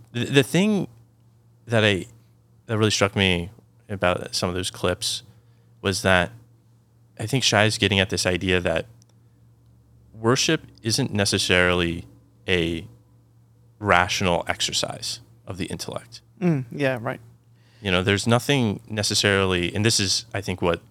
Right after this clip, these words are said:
Speaker 1: kind of the, the new, the new atheists have a problem with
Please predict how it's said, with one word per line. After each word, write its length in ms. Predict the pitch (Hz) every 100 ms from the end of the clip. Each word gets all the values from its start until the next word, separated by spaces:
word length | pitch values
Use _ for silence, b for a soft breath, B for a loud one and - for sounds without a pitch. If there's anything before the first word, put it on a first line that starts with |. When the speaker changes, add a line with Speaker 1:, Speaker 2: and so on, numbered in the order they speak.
| _ -
Speaker 1:
kind 120 | 92
of 40 |
the, 260 | 87 82 82 - _ _ _ _ _ _ -
the 80 | 101
new, 480 | 92 90 90 87 -
the 80 | 104
new 160 | 101 92
atheists 320 | 87 90 -
have 80 | 82
a 20 |
problem 360 | - 87 82 -
with 240 | - -